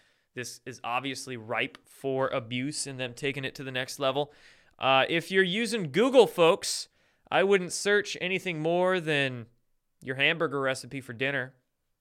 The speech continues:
<laughs> Something like that. Good case to use a V P N as well. Always a good idea to use a V P N and do at least what you can. I mean, a V P N isn't gonna pr-,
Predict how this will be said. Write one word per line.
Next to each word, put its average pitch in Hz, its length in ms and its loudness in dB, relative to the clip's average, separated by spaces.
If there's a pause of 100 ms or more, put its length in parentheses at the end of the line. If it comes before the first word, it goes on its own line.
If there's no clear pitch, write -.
(120)
<laughs> - 580 0
Something 127 380 -6
like 123 280 -4
that. 127 240 0 (720)
Good 175 180 2
case 175 260 2
to 160 100 -4
use 170 200 0
a 131 60 -2
V 147 260 -2
P 156 240 -4
N 160 120 0
as 135 160 -4
well. 139 440 2 (120)
Always 151 460 0
a 139 60 -8
good 131 160 -4
idea 113 480 -4 (180)
to 127 140 -14
use 120 360 -8
a 113 320 -4
V 120 320 -10
P 117 280 -8
N 113 260 -6 (500)
and 113 440 -8
do 143 180 0
at 147 80 -4
least 143 320 -4
what 123 260 -4
you 120 140 -12
can. 147 400 -4
I 127 60 -2
mean, 127 200 -8
a 131 80 -4
V 156 160 -4
P 156 200 -4
N 135 100 -4
isn't 131 160 -8
gonna 120 160 -6
pr-, 127 160 -6